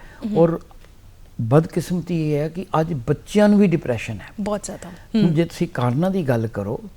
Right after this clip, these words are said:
Speaker 1: ਹੂੰ।
Speaker 2: ਕਾਰਨ ਜਿਹੜੇ ਡਿਪਰੈਸ਼ਨ ਦੇ ਆ, ਉਹ ਸਭ ਤੋਂ ਵੱਡੀ ਗੱਲ ਹੈਗੀ ਆ, ਜੇ ਮੈਨੂੰ ਪੁੱਛੋ ਤਾਂ ਉਹ ਹੈਗਾ ਕਿ ਅਸੀਂ ਅੱਜ ਬੰਦਿਆਂ ਨਾਲੋਂ ਜ਼ਿਆਦਾ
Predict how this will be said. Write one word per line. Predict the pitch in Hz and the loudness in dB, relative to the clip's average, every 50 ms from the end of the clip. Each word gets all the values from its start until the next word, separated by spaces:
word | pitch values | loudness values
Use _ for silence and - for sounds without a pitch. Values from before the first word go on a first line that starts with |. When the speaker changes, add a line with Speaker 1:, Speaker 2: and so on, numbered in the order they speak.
| - | -8
Speaker 1:
ਹੂੰ। | 214 208 202 190 185 - - - - - - - | -6 -6 -6 -8 -10 -14 -20 -20 -20 -20 -18 -6
Speaker 2:
ਕਾਰਨ | - 135 127 135 151 180 190 190 185 - - - | -2 0 2 4 4 4 2 0 -2 -6 -8 -6
ਜਿਹੜੇ | 143 143 143 147 143 131 | -4 -2 0 0 -2 -2
ਡਿਪਰੈਸ਼ਨ | 131 123 - - 117 107 - - 127 120 120 | -4 -6 -4 -4 -4 -2 -2 -2 -2 -2 -2
ਦੇ | 113 110 107 | -2 -2 -4
ਆ, | - 55 - - - - - | -4 -6 -8 -12 -10 -6 -2
ਉਹ | 156 156 165 180 - - - - - - - - - - - - _ - - - - - - - - - - - | -2 0 0 0 -2 -4 -8 -18 -20 -20 -20 -20 -20 -20 -20 -20 _ -20 -20 -20 -20 -20 -20 -20 -20 -10 -2 0
ਸਭ | 196 202 | 0 0
ਤੋਂ | - - - 220 214 | 0 2 4 6 6
ਵੱਡੀ | 180 175 143 131 151 147 | 6 4 2 2 2 2
ਗੱਲ | 139 139 135 135 | 4 4 2 2
ਹੈਗੀ | 135 123 113 113 117 117 139 | 2 0 -2 -2 -2 -2 -2
ਆ, | 156 151 - - - - - - - - 139 | -2 -4 -6 -12 -20 -20 -20 -20 -10 -4 0
ਜੇ | 139 | 2
ਮੈਨੂੰ | 135 135 135 160 170 175 | 4 4 6 4 4 2
ਪੁੱਛੋ | - - 143 - - - 147 143 135 139 - - - - - - - - - - | 0 -2 -6 -6 -4 -2 -2 0 0 -2 -6 -12 -20 -20 -20 -20 -20 -12 -6 -6
ਤਾਂ | 156 156 - - 190 | -6 -6 -4 0 2
ਉਹ | 196 190 165 | 4 4 4
ਹੈਗਾ | 139 120 117 123 127 | 4 2 2 0 -2
ਕਿ | 120 147 151 151 - - - - - - - 156 | -2 -4 -6 -8 -8 -12 -20 -20 -8 -2 0 0
ਅਸੀਂ | 151 - - 202 196 - - - 139 | 0 0 0 -2 -2 -2 -2 0 0
ਅੱਜ | 139 123 - - 143 147 - - - - - - - - - - - - - | 0 0 -4 -8 -10 -10 -12 -16 -20 -20 -20 -20 -20 -20 -20 -20 -16 -12 -10
ਬੰਦਿਆਂ | 120 120 120 120 143 151 151 151 143 175 190 196 196 | -8 -6 0 4 6 6 8 8 8 8 8 6 6
ਨਾਲੋਂ | 190 185 170 151 | 6 4 2 2
ਜ਼ਿਆਦਾ | 127 123 117 101 92 95 104 107 | 0 0 -2 -2 -2 -2 -4 -4